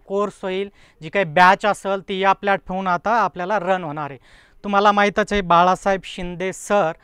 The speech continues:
यांचं नाव सांगण्याची मला नाही वाटत की महाराष्ट्रात कोणाला गरज असेल. ओके, तर मग आजच्या या सेशन्समध्ये आपल्याला करायचं काय? तर आजच्या सेशन्समध्ये आपल्याला बघायचं आहे की कृषी सेवक प्रिव्हियस इयर क्वेश्चन्स पेपर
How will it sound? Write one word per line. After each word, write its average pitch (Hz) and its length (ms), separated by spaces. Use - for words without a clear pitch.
यांचं 180 320
नाव 202 260
सांगण्याची 190 480
मला 190 240
नाही 226 140
वाटत 196 220
की 202 60
महाराष्ट्रात 185 520
कोणाला 175 320
गरज 175 380
असेल. 151 360
ओके, 220 340
तर - 400
मग 247 140
आजच्या 202 500
या 254 140
सेशन्समध्ये 240 680
आपल्याला 220 340
करायचं 185 500
काय? 190 320
तर 220 40
आजच्या 247 480
सेशन्समध्ये 240 680
आपल्याला 220 380
बघायचं 208 440
आहे 208 200
की 226 160
कृषी 233 560
सेवक 240 400
प्रिव्हियस 226 580
इयर 214 280
क्वेश्चन्स - 640
पेपर 208 340